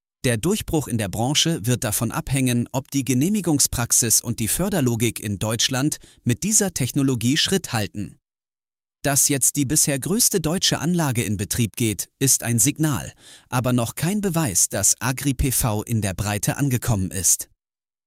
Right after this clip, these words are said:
Vielen Dank für deine Zeit. Wenn dir dieser Podcast hilft, die Energiewende besser zu verstehen, dann abonniere uns, teile diese Folge mit anderen oder hinterlasse uns eine Bewertung. Wir wünschen dir einen energiegeladenen Tag.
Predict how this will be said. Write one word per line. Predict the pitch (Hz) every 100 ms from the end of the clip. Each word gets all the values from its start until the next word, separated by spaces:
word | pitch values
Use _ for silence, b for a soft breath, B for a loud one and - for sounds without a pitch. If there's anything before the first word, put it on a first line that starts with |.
| _ _ _ _ _ _ -
Vielen | - 214 214 175
Dank | 110 92
für | 120
deine | 104 101 143
Zeit. | - 110 73 - - -
Wenn | 113 107
dir | 107 101
dieser | 120 120
Podcast | - 160 - 131 113 -
hilft, | 165 165 - -
die | -
Energiewende | 127 127 196 196 156 123 98
besser | 117 120
zu | - 113
verstehen, | 113 - 123 107 98 B B B
dann | 131 131
abonniere | - 165 170 156 170 147
uns, | - 80 - - _
teile | - 175 208 196
diese | 156 135
Folge | 131 139 135 120
mit | 104 78
anderen | 120 123 110 110 98 B B -
oder | 175 196
hinterlasse | 147 110 110 101 120 -
uns | 98 110 -
eine | 101 101
Bewertung. | 123 127 135 - 92 - _ _ _ -
Wir | 139 214 170
wünschen | 117 101 117 104
dir | 104 -
einen | 110 107 98 -
energiegeladenen | 117 107 101 196 175 139 117 117 143
Tag. | 156 135 85 -